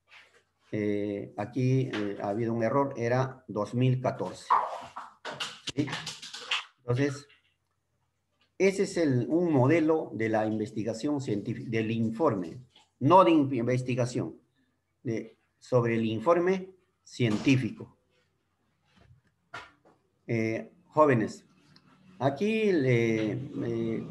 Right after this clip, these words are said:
les voy a dejar actividades de aplicación,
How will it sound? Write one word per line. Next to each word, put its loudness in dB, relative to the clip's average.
les -2
voy 4
a 6
dejar 2
actividades 2
de 4
aplicación, -2